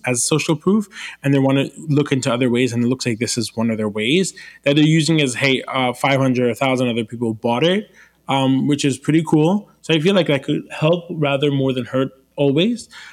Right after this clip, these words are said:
Uh, obviously, I could see a wave, uh, hurting people, but the high return rate, that's horrible. Like, that is, um, if I saw that <laughs> when I was shopping, like,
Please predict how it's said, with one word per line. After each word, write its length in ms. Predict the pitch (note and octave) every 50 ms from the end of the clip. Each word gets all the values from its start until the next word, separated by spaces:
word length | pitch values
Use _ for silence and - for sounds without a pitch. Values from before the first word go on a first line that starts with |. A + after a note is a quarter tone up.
| - - -
Uh, 140 | C#3 C#3 C#3 -
obviously, 380 | D3 C3+ C3 C3+ C3+ - - B2+
I 40 | A#2+
could 200 | - - A#2+ -
see 160 | - C#3 C3+
a 100 | C3 C3
wave, 340 | C3 C3 C3 B2+ B2 A#2 - - _
uh, 80 | - A#2
hurting 300 | - - C3+ C#3 D3 C#3
people, 440 | D3+ F3+ - - G#3+ G3+ D3+ A2+ - -
but 280 | C3+ B2+ B2+ - - - - - - - - _
the 220 | - C#3 C#3 C3 B2+
high 160 | - C3+ D3
return 400 | D3+ D3 C#3 C#3+ - D3 D3 D#3
rate, 260 | E3 F3 F3 - -
that's 180 | - A#2+ A#2+ -
horrible. 440 | - A2 A2 G#2+ G#2 G2+ A2+ A2+ - - F#3
Like, 220 | F#3 C3+ A#2+ G#2+
that 160 | - C#3 C#3 -
is, 180 | C#3 - - -
um, 180 | - D3+ C#3 C#3+ -
if 140 | D3 C3+ -
I 120 | C#3 E3+ F#3+
saw 260 | F#3 - D3 C3 C3
that 300 | B2+ C3+ C3+ C3+ F3 - - _
<laughs> 80 | _ -
when 180 | D3 B2 D3+
I 80 | D3 C#3
was 100 | C#3+ D3
shopping, 440 | - D3 B2 B2 B2 - D#3 E3 D#3
like, 240 | C#3 B2+ B2 B2+